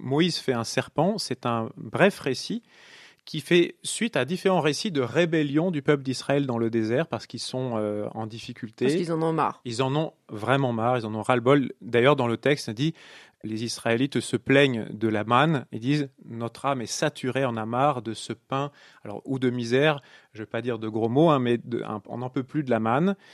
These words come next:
Speaker 1: Et on pense justement, et c'est un peu l'essence du récit du livre des Nombres, il faut aller le, le redécouvrir dans sa fraîcheur, dans son originalité et aussi dans sa différence avec la manière dont il est utilisé dans l'Évangile.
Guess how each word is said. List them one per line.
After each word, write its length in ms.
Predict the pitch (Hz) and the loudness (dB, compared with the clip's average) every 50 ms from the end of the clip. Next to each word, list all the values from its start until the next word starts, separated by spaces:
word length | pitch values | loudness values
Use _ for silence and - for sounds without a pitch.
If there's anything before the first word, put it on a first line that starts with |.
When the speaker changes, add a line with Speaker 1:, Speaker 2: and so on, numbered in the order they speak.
| - - _ _ - | -20 -20 _ _ -2
Speaker 1:
Et 160 | 135 147 151 | 0 0 2
on 160 | 143 131 123 | 2 0 -2
pense 440 | - - 151 170 180 - - - - - _ | 0 0 0 0 0 -2 -4 -8 -12 -14 _
justement, 720 | - 127 - 160 160 - - 160 143 143 143 156 202 226 185 _ | -16 -6 -6 -6 -6 -2 0 0 0 0 0 -2 -2 -4 -8 _
et 100 | - 120 | -16 -14
c'est 180 | 117 - - 135 | -12 -8 -6 -4
un 80 | 127 127 | -4 -2
peu 120 | - 160 | -2 -2
l'essence 440 | 151 143 135 131 - - 180 185 143 | 0 2 0 0 0 0 0 -2 0
du 120 | 143 131 | -2 -2
récit 380 | 120 135 127 - - - 170 147 | -2 -2 -2 -4 -4 -8 -8 -8
du 100 | 131 120 | -8 -8
livre 220 | 117 123 120 117 | -8 -8 -4 -2
des 80 | 123 123 | -2 -2
Nombres, 240 | 135 175 180 151 123 | 0 0 -2 -2 -4
il 80 | 110 | -4
faut 160 | - - 135 | -2 0 2
aller 180 | 127 127 143 147 | 2 4 2 2
le, 280 | 139 127 117 113 110 - _ _ _ _ _ _ | 2 0 0 0 -2 -6 _ _ _ _ _ _
le 100 | 117 117 | -4 -2
redécouvrir 520 | 113 113 135 135 139 135 - - 143 156 147 | 2 2 4 4 2 0 0 2 4 4 4
dans 100 | 127 113 | 2 0
sa 180 | - - 120 | 0 -2 -2
fraîcheur, 460 | 113 - - 139 123 - - 175 185 175 | -2 0 -2 -2 -2 0 2 2 4 4
dans 80 | 135 | 2
son 180 | - - 135 123 | -2 -4 -4 -4
originalité 800 | 123 120 123 113 127 127 127 123 120 113 - - 202 226 202 - | -2 -2 -2 -2 0 -2 0 0 -2 -4 -4 -2 -2 -2 0 0
et 60 | 120 | -2
aussi 160 | 113 - - | -2 -2 0
dans 120 | 175 143 123 | 0 0 0
sa 180 | - - 120 | 2 0 0
différence 640 | 117 117 147 170 - - 156 143 190 277 294 - - | 0 -2 -6 -2 2 2 2 2 2 0 -2 -2 -2
avec 240 | 127 117 127 - | 0 0 0 2
la 80 | 127 117 | 2 2
manière 240 | 120 123 127 139 143 | 2 2 2 2 2
dont 120 | 135 - - | 0 -2 -4
il 80 | 123 | -4
est 20 | 117 | -4
utilisé 300 | 117 - 131 123 120 123 | -2 -2 -2 -2 0 -2
dans 120 | 117 113 | -2 -2
l'Évangile. 560 | 113 110 101 107 107 98 101 123 160 214 196 | -2 -2 -2 -4 -6 -4 -2 0 0 0 -2